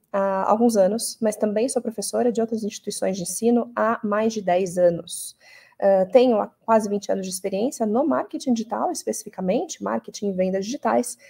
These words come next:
Ah, tenho formações nacionais e internacionais. Então, me formei em marketing digital na Georgetown, nos Estados Unidos. Fiz curso em marketing estratégico internacional, presencialmente lá na Harvard University. Sou mestre, ah, pela usp em marketing digital, marketing de influência.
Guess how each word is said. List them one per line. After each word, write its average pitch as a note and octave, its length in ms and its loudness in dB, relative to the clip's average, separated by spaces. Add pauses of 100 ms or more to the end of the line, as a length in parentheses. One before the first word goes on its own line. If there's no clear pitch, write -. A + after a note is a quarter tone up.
(240)
Ah, G3+ 220 0
tenho G3+ 500 2
formações G3+ 540 -2
nacionais G3 500 -2
e F#3+ 60 -6
internacionais. A3+ 840 -4 (340)
Então, G#3 540 2
me G#3+ 100 -2
formei G#3+ 440 -2
em G3+ 100 -2
marketing A3+ 480 -2
digital B3 360 -2
na G#3+ 120 2
Georgetown, F#3+ 460 -2
nos F#3 120 -4
Estados F3+ 260 -6
Unidos. A#3+ 580 0 (320)
Fiz - 160 -10
curso A3+ 180 -2
em G#3 40 2
marketing A3 560 0
estratégico F#3+ 640 0
internacional, F#3+ 680 -2
presencialmente F#3+ 720 -6
lá F#3+ 80 -6
na F#3 80 -4
Harvard F#3 480 -6
University. A3+ 560 -2
Sou B3+ 400 2
mestre, A#3 560 -2 (380)
ah, A#3 240 4
pela C4+ 240 8
usp B3+ 360 2 (160)
em C4 240 2
marketing B3 520 0
digital, B3+ 320 2
marketing A#3 600 0
de A3 120 2
influência. A3 600 -4